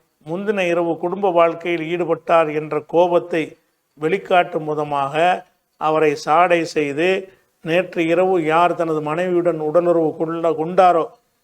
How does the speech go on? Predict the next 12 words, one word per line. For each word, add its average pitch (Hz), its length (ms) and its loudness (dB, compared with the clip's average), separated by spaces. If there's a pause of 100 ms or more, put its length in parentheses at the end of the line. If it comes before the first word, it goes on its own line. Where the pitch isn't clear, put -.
(160)
அவர்கள் 180 520 0
இந்த 170 280 -2
புதைக்குழிக்குள் 180 760 -2
இறங்க 165 300 0
வேண்டாம் 165 460 0
என்று 160 500 -4
தடு-, 175 380 -2
என்று 165 500 -2
தடுத்தது 170 720 -2 (540)
மார்க்கத்தை 180 720 2
தனது 165 440 -2
கோபதாபத்துக்காக 175 1200 2